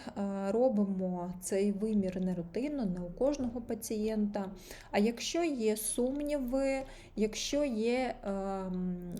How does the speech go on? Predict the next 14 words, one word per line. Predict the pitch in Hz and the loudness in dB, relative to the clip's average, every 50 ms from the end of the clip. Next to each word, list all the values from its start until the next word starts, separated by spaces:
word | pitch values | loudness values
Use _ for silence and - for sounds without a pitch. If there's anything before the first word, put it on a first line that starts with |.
| - | -4
якісь | - 196 196 202 202 202 - 226 220 220 208 - - - - | -2 0 0 0 0 -2 -4 -2 0 0 0 0 0 0 0
отримані | 185 185 - 233 226 220 208 196 196 196 - | 0 0 0 0 2 4 4 4 2 2 2
результати, | 208 208 208 208 220 214 208 208 - 214 214 247 262 - - 220 | 4 4 4 4 4 2 0 0 0 0 0 0 -2 -4 -2 -2
які | 190 196 190 190 - 226 220 226 220 - | 0 0 -2 -2 -2 -2 0 0 2 4
на | 202 202 196 202 214 226 247 | 4 4 4 4 4 2 2
межі | 247 233 214 208 208 202 196 196 208 226 233 240 | 2 2 4 4 4 4 2 0 0 0 2 2
нормальних, | 233 208 202 202 190 190 196 202 214 226 233 214 196 185 185 185 - - - | 2 2 2 0 0 -2 -2 0 0 2 2 2 2 2 0 -2 -6 -8 -6
е, | 202 | -4
м, | 190 185 185 185 180 180 175 175 175 170 170 - - - - - - 202 180 180 180 180 175 | -4 -2 -2 -2 -2 0 0 0 0 -2 -2 -4 -6 -12 -16 -14 -10 -8 -6 -6 -6 -6 -2
величин, | 180 208 208 196 185 185 - - - 185 185 190 247 294 - - - - - - - - - - - | 0 2 2 2 2 0 -4 -6 -4 -2 -2 -2 -2 -4 -6 -10 -18 -18 -20 -20 -20 -20 -20 -6 0
то | - 208 208 214 214 214 214 208 202 208 - 180 | 2 4 6 6 6 6 6 4 4 2 0 -4
для | 185 185 | -6 -2
того, | 185 - 262 262 247 | 2 2 2 2 0
щоб | 214 - 196 | -2 -2 -4